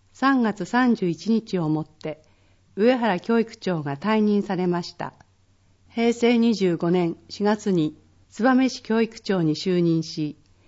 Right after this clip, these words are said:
平成二十八年三月まで三年間在任され、燕市の教育の発展に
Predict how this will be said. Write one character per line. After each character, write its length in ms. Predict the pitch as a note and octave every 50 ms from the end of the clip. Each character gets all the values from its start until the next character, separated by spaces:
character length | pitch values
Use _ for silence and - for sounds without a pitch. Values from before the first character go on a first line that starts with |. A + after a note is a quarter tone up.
| _ _ _
平 260 | - - B3 B3+ B3
成 240 | B3 - B3+ B3 A#3+
二 160 | A#3+ B3+ B3+
十 240 | A#3+ - G3+ F3+ E3+
八 300 | C#3 D3+ D#3+ - - G3
年 280 | G3+ F#3+ D#3 C3 G#3
三 300 | - - - B3 C4 B3
月 260 | A#3 G#3+ G3 - - E3
ま 160 | D#3 D#3 C#3+
で 220 | C3 C3 - - _ _ _ _ _ _ _ _ -
三 280 | - C4 C4 B3+ B3 B3
年 180 | B3 B3 A#3+ G#3+
間 300 | - - F3 D3+ C#3 C3+
在 260 | D3+ G3 G#3+ G#3+ G#3+
任 240 | G#3 G3+ G3+ G3 F#3
さ 160 | - F3 E3
れ、 280 | E3+ D#3+ D#3 - - _ _ _ _ _
燕 440 | _ - G#3+ G3 B3+ B3+ B3+ C4 A#3
市 100 | - G#3
の 160 | G3 F3+ F3
教 240 | - A3+ A#3+ A#3+ A#3
育 160 | A3+ - A3+
の 140 | A3 A3 G#3
発 200 | - F#3+ F#3 - - -
展 260 | A#3+ A#3 A3+ A3 A3
に 180 | G#3+ G#3 G3+